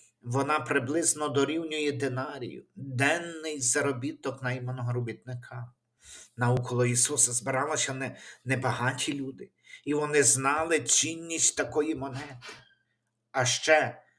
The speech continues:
посаг східної жінки зазвичай складався з десяти або двадцяти драхм. Їх збирали роками, підвішували на, на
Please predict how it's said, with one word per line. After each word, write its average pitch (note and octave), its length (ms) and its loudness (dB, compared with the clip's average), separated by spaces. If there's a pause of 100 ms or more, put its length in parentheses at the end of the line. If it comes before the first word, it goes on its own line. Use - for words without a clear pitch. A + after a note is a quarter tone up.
(260)
посаг C#3 420 2
східної D3 600 -2
жінки D3+ 440 -4
зазвичай C3 520 -2
складався C3 840 -2 (260)
з A2+ 120 -10
десяти C3+ 600 0
або C3 240 -4
двадцяти B2+ 840 -4 (200)
драхм. A#2 540 -4 (840)
Їх B2 240 2
збирали B2+ 540 4
роками, C3 720 -4 (340)
підвішували C#3 720 2
на, C3 140 -2
на C3 260 -4